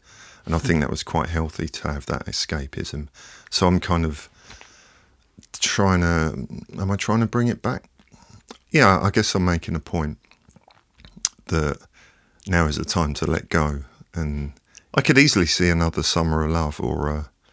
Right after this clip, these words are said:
a rebelling against the sort of values that don't actually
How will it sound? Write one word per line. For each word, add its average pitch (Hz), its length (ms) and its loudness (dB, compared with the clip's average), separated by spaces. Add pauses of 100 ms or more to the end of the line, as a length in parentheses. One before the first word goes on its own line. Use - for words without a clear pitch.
(520)
a 98 100 4
rebelling 87 460 4
against 78 500 -2
the 76 380 -4 (1500)
sort - 240 2
of 78 100 -2
values 78 840 2 (560)
that - 220 -6
don't 101 200 2
actually 85 640 -2